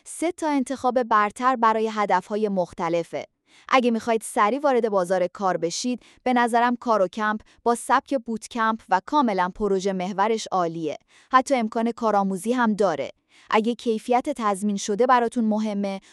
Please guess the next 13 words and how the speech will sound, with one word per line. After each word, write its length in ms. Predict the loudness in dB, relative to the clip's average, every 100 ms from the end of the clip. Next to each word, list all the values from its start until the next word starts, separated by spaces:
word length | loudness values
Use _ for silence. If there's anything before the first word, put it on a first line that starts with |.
| 0
آموزشگاه 680 | 2 2 2 0 0 -2 -2
رایان 580 | 0 2 4 4 4 2
که 120 | 0
آموزشگاه 640 | 0 -2 -4 -4 -4 -4
برتر 580 | 0 2 2 0 -2 -2
سال 220 | 0 -2
هزار 340 | 0 -2 0 -2
و 40 |
چهارصد 500 | -2 -4 -4 -4 -4
و 40 | -2
دو 180 | -2
هم 200 | 0 0
شده، 460 | -2 -4 4 6